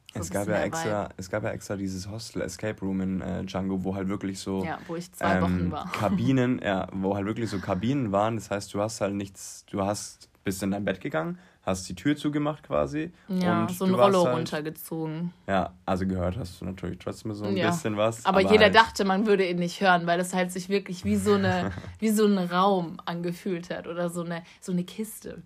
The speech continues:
Speaker 1: Ich hab immer
Speaker 2: Ja.
Speaker 1: gesagt, so Bettkisten, ja, die man halt mit so einem Rollo zumachen kann. Und dadurch hat halt jeder gedacht, dass man ihn nicht hört. Aber es war halt ultra laut,
Speaker 2: <laughs>
Speaker 1: vor allem, weil das halt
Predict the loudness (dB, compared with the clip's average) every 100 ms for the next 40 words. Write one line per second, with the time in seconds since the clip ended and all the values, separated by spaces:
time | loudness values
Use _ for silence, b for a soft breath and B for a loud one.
0 | _ -8 -4 0 0 0 -4 -4 -6 -8
1 | -14 -14 -14 -18 -14 -10 -8 -8 -6 -6
2 | -6 -8 -10 -8 -4 -4 -4 -10 -14 -8
3 | -4 -4 -4 -8 -10 -10 -8 -10 B B
4 | B 4 6 6 4 -2 -2 0 0 2
5 | 2 0 0 0 -2 -14 B B B B
6 | 0 0 -2 -4 -6 -6 -2 0 0 -2
7 | _ b b b 2 4 4 2 4 6
8 | 6 4 2 -2 -6 _ _ _ _ 0
9 | 6 6 6 0 0 0 -2 -2 -2 -2
10 | -8 -10 0 4 4 4 2 0 -4 -8
11 | -8